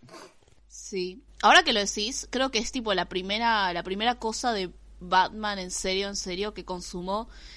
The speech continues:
además de, tipo, que aparezca como en cosas de grupos, como por ejemplo en Young Justice o cosas así. Y sí, te, y puedo, y puedo ver de dónde lo decís, porque hay como todo un paratexto de qué es Batman hoy en día,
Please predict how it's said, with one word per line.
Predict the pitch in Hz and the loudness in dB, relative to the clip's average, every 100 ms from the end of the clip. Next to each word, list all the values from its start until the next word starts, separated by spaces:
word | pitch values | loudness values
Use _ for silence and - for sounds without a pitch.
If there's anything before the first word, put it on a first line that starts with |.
| - - | -8 2
además | 170 180 185 | 4 4 4
de, | 226 | 2
tipo, | 196 185 | 2 -2
que | 185 | -4
aparezca | 160 175 175 165 - | -2 0 0 -2 -2
como | 190 170 170 165 - - - - - | -2 -2 -4 -8 -12 -20 -20 -6 2
en | 196 190 | 2 2
cosas | 202 190 214 | 0 2 2
de | 196 | 0
grupos, | 170 170 170 180 180 - | 2 0 0 2 2 0
como | 160 | -6
por | 151 156 | -6 -8
ejemplo | 165 175 170 175 170 170 - | -8 -6 -6 -4 -4 -6 -6
en | 170 160 156 151 | -6 -6 -8 -10
Young | 151 170 165 | -8 -6 -4
Justice | 165 190 175 | -4 -4 -8
o | |
cosas | 170 175 | -6 -6
así. | 165 - 180 - - - - - | -6 -6 -8 -10 -18 -20 -18 -10
Y | 208 | -8
sí, | 196 359 | -2 -2
te, | 302 240 | 0 -2
y | 240 | -2
puedo, | 226 359 381 | -4 -4 -4
y | |
puedo | 294 403 | -2 0
ver | 403 330 | 2 2
de | |
dónde | 233 196 | 0 -2
lo | 180 | -2
decís, | 175 - 180 - - - | -4 -6 -10 -12 -18 -6
porque | 208 190 196 190 180 | -4 -2 -2 -2 -2
hay | 226 269 | -2 -2
como | 320 277 247 | -2 -4 -2
todo | 240 | -2
un | 240 | 0
paratexto | 202 185 202 - | 0 -2 -6 -6
de | 240 175 | -6 -2
qué | 208 | 0
es | 214 233 - - - | 0 0 -10 -18 -20
Batman | - 185 190 208 185 | 6 8 8 4 0
hoy | - 202 | 4 4
en | 208 185 | 4 0
día, | 175 180 220 277 | -2 0 0 0